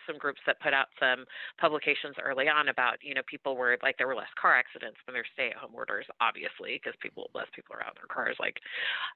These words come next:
um, but then she looked at, like, the shifting, which was pretty cool, about, like, where calls were being responded to and those types of things. What we're gonna start looking at is doing a, um, oh, what's the word for it? It's a special kind of data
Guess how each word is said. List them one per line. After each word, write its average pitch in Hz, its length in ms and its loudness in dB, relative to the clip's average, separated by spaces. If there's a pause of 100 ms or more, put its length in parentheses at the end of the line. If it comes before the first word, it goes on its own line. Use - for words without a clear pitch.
(140)
um, 240 300 4 (220)
but 214 400 8
then 170 140 0 (100)
she 165 80 -2
looked 156 240 2
at, 139 80 4
like, 131 200 0
the 135 100 -2 (180)
shifting, 131 400 -2
which 127 160 0
was 139 140 0
pretty 135 260 2
cool, 120 420 4
about, - 320 2
like, - 220 -2
where 120 100 6
calls - 240 0
were 110 60 -10
being 107 180 -10
responded 202 480 4
to 165 140 2
and 139 80 2
those 160 140 4
types - 160 -2
of - 60 -20
things. 135 180 -2 (340)
What 160 120 4
we're 185 120 8
gonna 214 160 4
start 156 240 2
looking 143 280 -4
at 123 280 4
is 135 220 -4
doing 135 280 -2 (120)
a, 123 400 0
um, 107 340 -2 (560)
oh, 151 80 -6
what's 147 260 -4
the 143 160 0
word 123 320 -4
for 117 160 6
it? - 80 0
It's 139 240 -4
a 120 260 6 (480)
special 170 280 0
kind 160 160 2
of 135 100 2
data 135 260 4